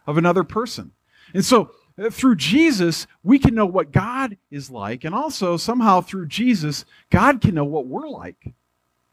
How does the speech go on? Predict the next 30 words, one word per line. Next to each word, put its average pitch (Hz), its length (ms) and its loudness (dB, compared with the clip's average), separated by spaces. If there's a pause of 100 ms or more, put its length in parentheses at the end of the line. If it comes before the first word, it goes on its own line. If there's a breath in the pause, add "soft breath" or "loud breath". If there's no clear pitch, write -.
(500)
The 143 160 0
Word 190 380 0
became 160 380 2
flesh. - 720 -2 (960)
And 143 80 0
that 240 140 6
idea 214 280 6
has 175 140 4
staggered 220 560 -4
people 156 260 -12
for 135 160 -14
two - 220 -10
thousand 190 440 -6
years. 147 440 -8 (220 soft breath)
Somehow, 233 640 4 (160 soft breath)
in 254 240 4
Jesus, 151 640 -2 (240 soft breath)
God 208 300 4
knows 208 260 0
what 170 140 -6
it's 147 100 -8
like 170 300 -2
to 147 80 -6
be 139 200 -4 (220 soft breath)
hungry 143 600 -2
and, 85 160 -10 (240)
and 107 120 -4
tired 151 640 4
and 90 180 -12 (220)
thirsty. 123 720 -4